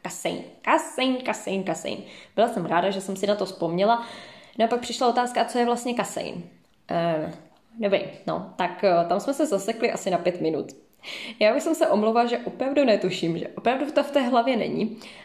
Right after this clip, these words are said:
ale odpověď mi byla, „Ne, to vymyslíme.“ Tak já už jsem začínala trošku panikařit, že jsem zača-, že jsem řekla dvě otázky jako víceméně perfektně a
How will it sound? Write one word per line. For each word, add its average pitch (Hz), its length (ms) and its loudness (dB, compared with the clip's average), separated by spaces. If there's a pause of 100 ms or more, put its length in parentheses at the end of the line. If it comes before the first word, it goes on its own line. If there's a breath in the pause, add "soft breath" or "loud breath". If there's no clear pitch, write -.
(100)
ale 226 300 4 (120)
odpověď 240 420 0
mi 254 100 4
byla, 233 340 4
„Ne, 196 140 4
to 254 140 2
vymyslíme.“ 165 640 0
Tak 175 220 0
já 151 120 6
už 202 80 2
jsem 262 180 -2
začínala 220 420 4
trošku 214 340 -2
panikařit, 180 640 0
že 170 100 2
jsem 190 200 -2
zača-, 190 340 -2 (100)
že 185 160 -2
jsem 208 160 -2
řekla 190 240 2
dvě 185 200 2
otázky - 460 0
jako 185 460 0
víceméně 185 400 0
perfektně 180 800 -2
a 160 320 -4